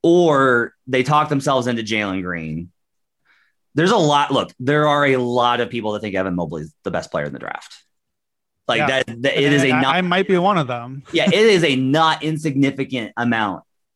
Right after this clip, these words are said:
Speaker 1: of people that think that Evan Mobley, as much as it's, like, really a big, he's switchable.
Speaker 2: Yeah.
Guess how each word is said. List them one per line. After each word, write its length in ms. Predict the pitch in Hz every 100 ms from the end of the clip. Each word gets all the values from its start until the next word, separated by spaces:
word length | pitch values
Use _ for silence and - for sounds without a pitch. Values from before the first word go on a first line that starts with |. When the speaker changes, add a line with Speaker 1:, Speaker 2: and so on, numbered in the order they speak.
| _
Speaker 1:
of 160 | 120 113
people 320 | 117 104 98
that 120 | 98
think 160 | 113 107
that 120 | 101
Evan 240 | 113 123
Mobley, 460 | 113 107 104 95 - - _ _ _ _ -
as 160 | 151
much 220 | 143 156
as 100 | 156
it's, 160 | 143 139
like, 160 | 117 95
really 260 | 139 214
a 60 | 104
big, 320 | 87 165 226 - _ _ _ _ - - _ -
he's 300 | - 135 -
switchable. 520 | 139 131 117 117
Speaker 2:
Yeah. 60 | 113